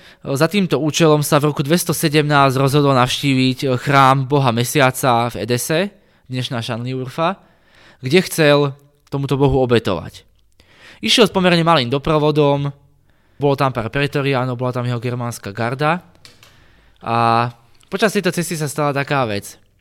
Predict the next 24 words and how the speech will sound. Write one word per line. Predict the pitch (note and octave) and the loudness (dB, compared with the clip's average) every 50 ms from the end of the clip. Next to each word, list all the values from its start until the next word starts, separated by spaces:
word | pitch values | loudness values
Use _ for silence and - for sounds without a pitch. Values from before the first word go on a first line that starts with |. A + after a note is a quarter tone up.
| _ - | _ -8
Jeden | - C#3 D#3 G3+ G3 | -6 -2 0 0 0
z | E3+ F3 G3+ | 2 2 2
jeho | F3+ E3+ | 2 4
mágov | D#3 D3 C#3+ C#3 D3 C#3 D3+ D#3+ D#3+ D#3+ E3 E3+ F#3 E3+ - _ _ _ _ | 2 2 2 2 2 2 0 2 2 2 2 0 -2 -6 -12 _ _ _ _
mu | _ C#3 C3+ | _ -10 -6
poslal | - D#3 D3+ - - E3+ D#3 D3+ D3 D3 D3 | -6 -6 -6 -4 -2 0 2 4 2 2 2
dopisom | C#3 D3+ D3 - C#3+ - - D#3 | 0 -2 -2 -2 -6 -6 -4 -4
veštbu. | C3+ B2 B2 A#2+ G#2+ G#2+ G2+ F2 F#2 - _ _ _ _ _ _ _ _ _ _ _ _ _ _ _ _ | 0 0 -2 -2 -2 -8 -14 -14 -16 -16 _ _ _ _ _ _ _ _ _ _ _ _ _ _ _ _
A | - - | -20 -10
v | |
tom | - D3+ D3 | -8 -6 -6
dopise | E3 E3 F#3 D#3 D#3+ C#3+ | -4 -6 -6 -6 -6 -8
stálo, | - - D3+ C#3+ C#3+ D3+ D3+ D3+ D3+ D#3 D3+ D3+ - _ _ _ _ _ _ _ - | -4 -2 0 2 2 2 2 2 2 0 0 -4 -10 _ _ _ _ _ _ _ -10
aby | C3 C3 C#3 | -6 -6 -6
si | B2+ D3 | -6 -4
dával | C3+ C3+ C3 C#3 C#3+ C#3 C3+ - | -2 0 0 2 0 -2 -2 -2
pozor | C3+ C3+ B2+ C3 C3+ C3+ C3+ C3+ C#3 | -4 -4 -2 0 0 0 0 -2 -2
na | B2 B2+ B2 A#2+ | -4 -6 -8 -8
svojho | B2 - C#3 C#3 C3+ C3 | -6 -6 -4 -4 -4 -4
prefekta | - B2+ A#2+ C3+ B2 - B2+ A#2 | -6 -6 -8 -8 -8 -6 -8 -6
Pretorio. | - G#2+ A2 G#2+ - A#2 G2+ F#2+ D#2+ A#1+ - - _ _ _ _ _ _ _ _ _ _ _ _ _ _ _ _ _ _ _ _ _ _ _ _ _ _ | -6 -8 -10 -8 -8 -10 -10 -10 -12 -14 -16 -20 _ _ _ _ _ _ _ _ _ _ _ _ _ _ _ _ _ _ _ _ _ _ _ _ _ _
Problém | _ - A2+ C3+ F#3 G3+ F#3+ | _ -16 -12 -8 -8 -8 -6
bol | F3+ D#3+ A#2+ G#2+ - | -6 -6 -8 -8 -6
ten, | - A2+ B2 D#3+ F3+ G#3 | -6 -6 -6 -6 -6 -8